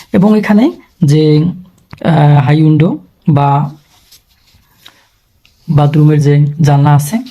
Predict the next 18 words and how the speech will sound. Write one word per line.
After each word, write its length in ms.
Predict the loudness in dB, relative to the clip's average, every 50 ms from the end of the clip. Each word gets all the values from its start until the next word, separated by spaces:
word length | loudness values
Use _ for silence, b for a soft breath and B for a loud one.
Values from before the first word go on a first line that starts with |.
| -16
সেটা 240 | -16 -6 -2 0 0
হচ্ছে 180 | 0 0 0 0
দুই 160 | 0 0 0
ফিট 180 | 0 -2 -4
by 240 | -2 0 0 0 0 -2 -6 -12 _ _ _ _ _ _ _ _ _ _ _ _ -2 0
দেড় 220 | 0 2 0 0
ফিট, 360 | -2 -4 -6 -6 -6 -8 -12 -14 -14 -16 _ _ _ _ _ _ _ _ _ _ _ _ _ _ B B B B _ _ -4
দুই 120 | -2 -2
ফিট 180 | -2 -2 0 0
by 120 | 0 0
দেড় 200 | 0 0 0 -2
ফিট। 200 | -2 -4 -6 -4
অনুরূপভাবে 460 | -2 0 0 0 2 2 2 2 0
এখানেও 240 | 0 0 0 -2 0
আছে, 320 | -2 -4 -4 -4 -4 -4 -4 B B B B B B B B -6
এটা 180 | -2 0 0
হচ্ছে 220 | 0 0 0 -2 -2
যে 200 | 0 0 -2